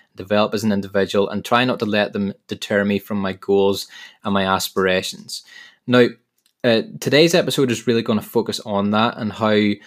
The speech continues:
uh, I want all of us out there to try and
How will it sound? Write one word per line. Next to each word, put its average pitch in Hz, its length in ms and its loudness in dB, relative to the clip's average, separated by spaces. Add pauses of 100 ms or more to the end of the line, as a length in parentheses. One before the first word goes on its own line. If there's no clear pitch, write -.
(320)
uh, 104 180 2 (400)
I 117 80 0
want 127 240 0
all 127 220 6
of 123 100 4
us 120 160 2
out 117 220 2
there 104 200 4
to 101 160 -6
try 110 380 0
and 101 580 -2